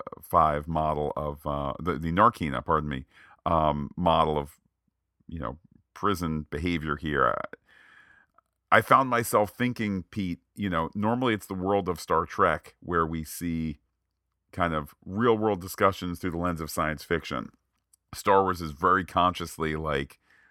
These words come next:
"What if we mixed samurai and Buck Rogers and the bad guy is like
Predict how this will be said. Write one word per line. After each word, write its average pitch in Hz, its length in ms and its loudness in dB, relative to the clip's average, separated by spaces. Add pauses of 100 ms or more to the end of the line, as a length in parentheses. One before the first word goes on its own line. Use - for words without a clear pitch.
(420)
"What - 200 0
if 170 140 -8
we 185 120 -4
mixed 185 420 -6 (100)
samurai 175 800 2
and 160 180 -8
Buck 170 200 4
Rogers 127 880 4
and 120 380 -2 (280)
the 120 60 -2
bad 143 320 6
guy 123 240 10
is 120 240 0
like 120 320 0